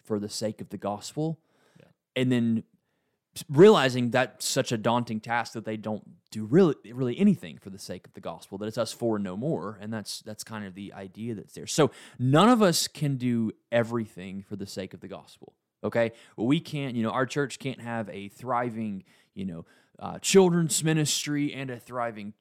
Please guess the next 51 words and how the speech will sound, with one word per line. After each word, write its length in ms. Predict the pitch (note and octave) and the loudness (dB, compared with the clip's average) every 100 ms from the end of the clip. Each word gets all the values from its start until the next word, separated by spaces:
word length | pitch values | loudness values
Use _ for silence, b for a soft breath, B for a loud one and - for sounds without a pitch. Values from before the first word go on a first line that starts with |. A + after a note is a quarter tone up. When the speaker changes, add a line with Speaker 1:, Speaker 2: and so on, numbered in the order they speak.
| _ | _
Speaker 1:
feeding 400 | F#3 F#3 E3 D#3 | -6 -4 -2 -2
ministry 680 | D3 C#3 C3 - C3 B2+ A#2 | -2 -2 -4 -10 -10 -10 -8
and 140 | A#2+ | -8
a 80 | A2+ | -10
thriving, 560 | - G#2+ G#2 G2 G2+ | -10 -8 -8 -8 -10
you 60 | G#2 | -8
know, 60 | G#2 | -2
we 140 | C#3+ | -2
ha-, 160 | C3 B2+ | -2 -4
we 140 | C3+ | -2
actually 260 | C3+ C3+ A2+ | -2 -4 -6
do 120 | C3 | -6
have 180 | B2+ A#2+ | -4 -6
a 60 | |
community 440 | G#2+ - A#2 D3 B2 | -6 -4 -2 0 -2
garden 480 | G#2+ D3 D#3 D#3+ D3+ | 0 0 2 0 -2
where 80 | |
we 120 | A#2 A2 | -4 -6
plant 280 | C#3 C3+ | -6 -8
vegetables 480 | A2+ B2+ - C3+ C3 | -8 -10 -6 -4 -4
and 120 | A2 | -4
give 160 | G2+ A#2+ | -8 -6
'em 40 | |
away 240 | A#2+ A2 B2+ | -4 -4 -4
to 80 | A#2+ | -4
people 300 | B2+ B2 G#2+ | -8 -8 -6
in 60 | |
our 80 | A2 | -8
community. 580 | - A2+ C#3 C#3 C3+ C3 B B | -8 -8 -6 -4 -6 -8 B B
We 80 | C3+ | -4
can't 240 | - C3+ | -2 -6
do 120 | A#2+ B2 | -4 0
that 220 | C#3+ C#3 | 2 0
and 160 | C#3+ C#3+ | -2 -4
have, 340 | B2 C3 A#2+ | -4 -6 -6
like, 240 | G#2 G#2+ G#2+ | -6 -8 -8
a 140 | G#2 | -8
counseling 680 | A2 D3+ D#3 D3+ C3+ C3 C3 | -4 -2 -2 -4 -4 -2 -2
center 400 | - D3 C3+ C3 | -2 -2 0 -2
here 320 | C3+ C3 C3 | -2 -2 -2
and, 140 | A#2+ | -4
like, 100 | A2+ | -6
all 160 | A2 C3 | -6 -4
the, 200 | B2+ G#2+ | -6 -8
build 280 | G#2 C#3+ C3+ | -4 -2 -2
a 40 | |
hospital, 760 | A#2 C#3 - C#3+ C3+ C3 C3 | -4 -6 -4 -4 -2 0 0
you 40 | B2 | 0
know, 180 | C3 B2+ | 0 0
on 100 | |
the, 120 | B2+ | 0